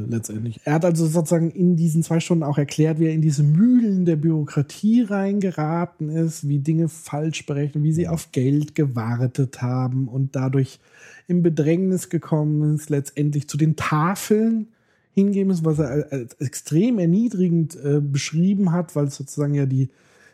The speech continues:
die Abfälle de-, der Supermärkte bekomme ich dann jetzt so als milde Gabe mit. Ähm, also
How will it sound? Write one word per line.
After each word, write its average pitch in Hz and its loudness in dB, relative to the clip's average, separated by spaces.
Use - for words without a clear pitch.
die - -4
Abfälle 175 2
de-, 151 2
der 139 2
Supermärkte 175 2
bekomme 156 0
ich 165 -4
dann 160 0
jetzt 156 0
so 147 0
als 135 -2
milde 160 4
Gabe 190 2
mit. 190 0
Ähm, 165 4
also 175 2